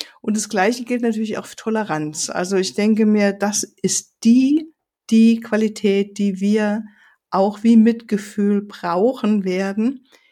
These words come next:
in den nächsten Jahren oder Jahrzehnten. Ja, also jetzt schon,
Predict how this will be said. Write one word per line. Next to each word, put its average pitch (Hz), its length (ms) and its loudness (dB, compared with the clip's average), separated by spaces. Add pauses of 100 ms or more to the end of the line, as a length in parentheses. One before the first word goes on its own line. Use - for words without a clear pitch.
(380)
in 254 720 2 (1040)
den 202 180 0
nächsten 185 760 -4
Jahren 170 380 -6
oder 165 200 -8
Jahrzehnten. 165 840 -10 (200)
Ja, 165 200 -12
also 180 220 -6
jetzt 175 400 -4
schon, 214 400 -4